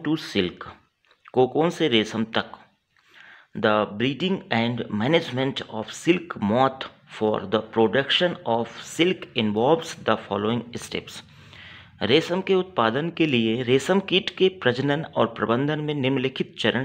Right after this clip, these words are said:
शामिल हैं। First, the eggs of silk moth are stored on strips of cloth or paper and are sold to silkworm farmers।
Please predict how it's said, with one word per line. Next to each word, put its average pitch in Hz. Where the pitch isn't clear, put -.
शामिल 95
हैं। 98
First, -
the 107
eggs -
of -
silk 160
moth 101
are 113
stored 165
on 98
strips -
of 113
cloth 120
or 95
paper 131
and 113
are 139
sold 185
to 135
silkworm 123
farmers। 139